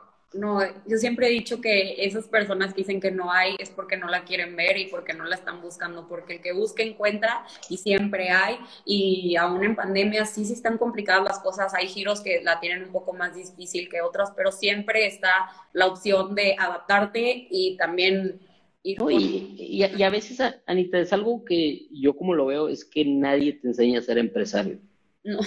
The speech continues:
Speaker 2: Entonces no sabemos. Y a veces yo lo que digo, "Consigue tu mentor".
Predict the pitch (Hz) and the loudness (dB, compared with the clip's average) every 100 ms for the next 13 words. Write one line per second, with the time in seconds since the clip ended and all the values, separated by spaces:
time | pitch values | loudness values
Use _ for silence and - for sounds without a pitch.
0 | - - - _ _ _ - 139 160 151 | -6 -16 -20 _ _ _ -2 -2 2 2
1 | 156 156 156 143 120 - - _ _ _ | 2 2 0 -2 -6 -14 -18 _ _ _
2 | _ _ _ 156 170 170 190 175 185 180 | _ _ _ 0 2 2 -2 -2 2 2
3 | 180 175 175 - 175 208 226 240 240 262 | 0 0 0 0 0 0 0 0 2 0
4 | 392 | -2